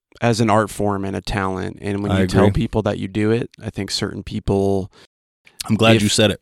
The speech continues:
Speaker 1: if, I, I believe it.
Speaker 2: <laughs>
Speaker 1: Yeah, I think there are a lot of people like that. And as Spaceman said, he believes those people are dying, largely.
Speaker 2: <laughs>
Speaker 1: Um,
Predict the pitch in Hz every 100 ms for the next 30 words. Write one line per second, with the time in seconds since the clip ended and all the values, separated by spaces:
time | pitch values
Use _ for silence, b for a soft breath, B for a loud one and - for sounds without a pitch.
0 | - 113 - - 113 117 82 120 113 131
1 | 151 123 95 127 113 110 110 104 101 110
2 | - 107 101 98 98 101 104 101 - 110
3 | 110 - 101 101 - 107 98 101 101 131
4 | 113 110 107 107 107 98 - 107 98 98
5 | 90 92 104 127 - _ _ _ - 110
6 | 113 110 120 131 143 - B B B B
7 | B B - 113 110 113